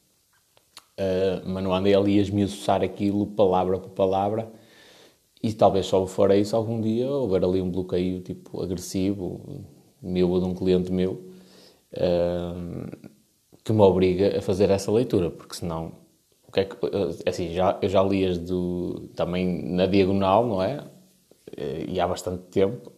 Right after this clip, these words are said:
já li as do Facebook e as da Google e, portanto, as TikTok não vão diferir muito das, das, dessas grandes plataformas.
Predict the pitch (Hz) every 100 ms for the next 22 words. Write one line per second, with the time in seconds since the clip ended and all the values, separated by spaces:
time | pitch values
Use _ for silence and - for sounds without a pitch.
0 | - - 98 90 92 92 92 92 92 95
1 | 92 95 87 92 92 92 92 95 92 101
2 | 110 131 - 117 123 - 127 127 127 131
3 | 120 127 127 131 131 127 123 127 123 123
4 | 127 143 - - _ _ _ _ - -
5 | _ _ 110 104 113 110 110 - - -
6 | - 113 113 107 113 113 107 104 107 110
7 | 113 107 120 - 87 - -